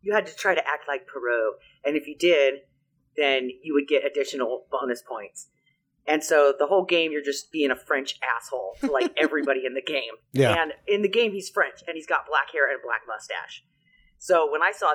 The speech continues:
Speaker 1: this Poirot, I was like, "What the fuck happened?"
Speaker 3: I think five movies ago, Peter Ustinov probably still had dark hair and a dark mustache, right?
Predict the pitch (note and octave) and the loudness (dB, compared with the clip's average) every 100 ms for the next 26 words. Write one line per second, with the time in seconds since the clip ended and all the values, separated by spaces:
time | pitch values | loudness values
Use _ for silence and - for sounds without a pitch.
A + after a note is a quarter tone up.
0 | - - - E3+ C3+ B2 A2 - _ _ | 0 -6 -4 -2 -2 -2 -4 -8 _ _
1 | - D3 C#3+ C#3+ B2+ B2 - _ E3+ F#3+ | -2 -2 0 0 0 -2 -10 _ -2 -2
2 | F3+ - G3 F#3+ F#3 G#3+ - - _ _ | -6 0 0 0 -2 -2 -4 -16 _ _
3 | _ _ _ _ - E3 - A3+ - - | _ _ _ _ 2 4 6 4 4 4
4 | D#3+ D#3+ B2 C3 C#3+ B2+ A2+ A2 G2+ G#2 | 6 6 4 4 6 6 2 0 4 4
5 | F#2+ B2+ A#2 A2+ A2 G#2 - G2 F#2 - | 4 4 6 8 6 4 2 0 0 2
6 | G#2+ F#2+ F2+ A2+ G#2 G2+ G2+ F#2+ - F#2+ | 2 2 2 2 2 2 0 0 0 0
7 | F2 D#2+ F2 D#2 F2+ F2+ - E2 C#2+ C#2 | 0 -2 -2 -2 -2 -2 -4 -6 -6 -6
8 | D#2+ D#2+ | -6 -6